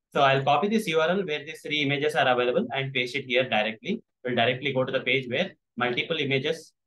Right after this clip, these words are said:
on the page exists. After that, I'll simply write down the code like this, driver dot find elements. Instead of element, I'll go with elements because this will find multiple elements. Okay, in our case,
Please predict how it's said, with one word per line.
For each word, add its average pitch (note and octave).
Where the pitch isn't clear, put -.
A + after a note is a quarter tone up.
on B2+
the C3
page C3+
exists. A2
After D#3+
that, D3
I'll C3+
simply E3
write C#3
down D3+
the D3
code C3
like A2
this, G2+
driver C3+
dot B2+
find D3+
elements. C3+
Instead C#3+
of D3
element, C#3
I'll B2+
go B2+
with C#3
elements B2
because E3+
this D3+
will F#3
find E3
multiple F3+
elements. B2+
Okay, D#3+
in E3
our D#3+
case, G#3